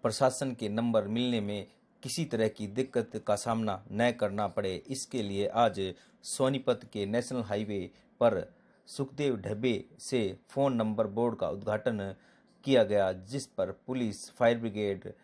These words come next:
एम्बुलेंस आदि के नंबर लिखे गए थे, जिसका उद्घाटन हरियाणा सरकार की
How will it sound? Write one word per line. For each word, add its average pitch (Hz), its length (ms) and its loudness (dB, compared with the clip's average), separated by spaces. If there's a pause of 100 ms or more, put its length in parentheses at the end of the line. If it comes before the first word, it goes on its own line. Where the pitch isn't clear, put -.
(420)
एम्बुलेंस 123 500 2
आदि 117 260 2
के 104 140 -4
नंबर 110 320 2
लिखे 98 520 -4 (160)
गए 101 260 2
थे, 90 300 -6 (160)
जिसका 98 380 -4
उद्घाटन 101 600 -2
हरियाणा 113 460 0
सरकार 104 540 2
की 90 300 -12